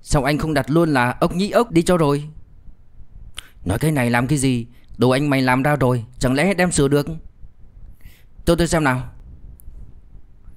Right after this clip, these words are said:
Nếu là bán hàng thật, kinh doanh đàng hoàng,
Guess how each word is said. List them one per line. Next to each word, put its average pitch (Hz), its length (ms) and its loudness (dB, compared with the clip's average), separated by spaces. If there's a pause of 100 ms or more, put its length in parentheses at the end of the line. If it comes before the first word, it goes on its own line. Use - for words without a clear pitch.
(580)
Nếu 120 200 2
là 117 200 2
bán 135 240 0
hàng 127 140 2
thật, 127 200 2 (340)
kinh 127 180 4
doanh 135 180 2
đàng 113 160 2
hoàng, 107 340 0